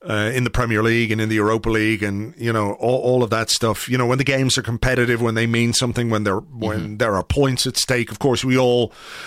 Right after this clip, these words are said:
Speaker 1: we all understand that. But, you know, I would much rather be sitting here talking to you, uh, and talking to the listeners today, like,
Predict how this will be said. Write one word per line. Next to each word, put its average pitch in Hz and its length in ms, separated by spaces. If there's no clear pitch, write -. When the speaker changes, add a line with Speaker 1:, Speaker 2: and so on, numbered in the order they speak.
Speaker 1:
we 139 120
all 131 160
understand 156 580
that. 113 180
But, 151 100
you 160 140
know, 160 160
I 131 120
would 135 180
much 185 200
rather 151 300
be 117 100
sitting 131 300
here 110 240
talking 120 320
to 104 60
you, 110 420
uh, 107 200
and 110 140
talking 120 300
to 107 100
the 107 60
listeners 110 420
today, 101 640
like, 117 500